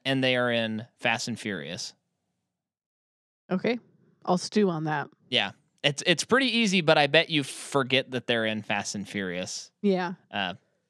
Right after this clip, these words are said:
Speaker 1: yeah.
Speaker 2: An early Fast and Furious?
Speaker 1: No.
Speaker 2: Oh.
Speaker 1: No, no, no. One, maybe one that, uh, is not, uh, one of the series proper.
Speaker 2: Oh. Well,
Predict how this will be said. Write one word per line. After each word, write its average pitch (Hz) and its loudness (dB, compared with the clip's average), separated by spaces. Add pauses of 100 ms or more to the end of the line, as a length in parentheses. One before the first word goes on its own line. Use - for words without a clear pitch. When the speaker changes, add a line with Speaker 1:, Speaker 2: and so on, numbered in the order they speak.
(120)
Speaker 1:
yeah. 123 4
Speaker 2:
An 214 4
early 190 4
Fast 190 -2
and 202 -4
Furious? 190 -4
Speaker 1:
No. 123 0 (300)
Speaker 2:
Oh. 165 -2
Speaker 1:
No, 113 0
no, 117 0
no. 101 -4 (1200)
One, 143 4
maybe 151 4
one 147 2
that, 113 -2 (320)
uh, 113 0 (420)
is 120 -4
not, 120 2
uh, 107 -2
one 117 -2
of 107 -4
the 95 -8 (380)
series 113 -2
proper. 98 -6 (1300)
Speaker 2:
Oh. 170 -2 (840)
Well, 165 0